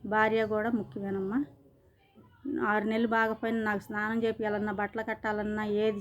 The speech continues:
చేయాలన్నా కూడా భార్య చూసింది. అదే పని నువ్వు చేయాలంటే చేయలేవు, భార్య మాత్రమే చేయగలదమ్మా. నాకు అందుకే ఇద్దరు ముఖ్యమే అన్నాను.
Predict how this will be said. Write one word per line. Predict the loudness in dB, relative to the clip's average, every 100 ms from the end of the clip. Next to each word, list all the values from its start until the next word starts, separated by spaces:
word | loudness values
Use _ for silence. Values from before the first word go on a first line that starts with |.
| -2
చేయాలన్నా | 0 2 0 0 -2
కూడా | -2 -2 0 -2 -4 -20 -20 -20 -20 _ _ _ -2
భార్య | 4 6 6 2 0
చూసింది. | -8 -4 -2 0 -2 -8 -20 -20 -10 -4 2
అదే | 4 4
పని | 6 10
నువ్వు | 10 8
చేయాలంటే | -2 -2 -2 -2 -2 -4 -6 -18 -20 _ -6 0
చేయలేవు, | 2 2 0 0 -2 _ _ -20 _ -8
భార్య | -2 0 2 2
మాత్రమే | 0 -2 -6 -8 -6 -4
చేయగలదమ్మా. | -2 -2 -4 -4 -4 -2 -4 -6 -18 -20 _ -20 -18 -10 -6
నాకు | -4 -2 -2 -2 -4 -4 0
అందుకే | 0 0 0
ఇద్దరు | 0 0 0
ముఖ్యమే | 0 -2 -4 -2
అన్నాను. | 0 0 2 2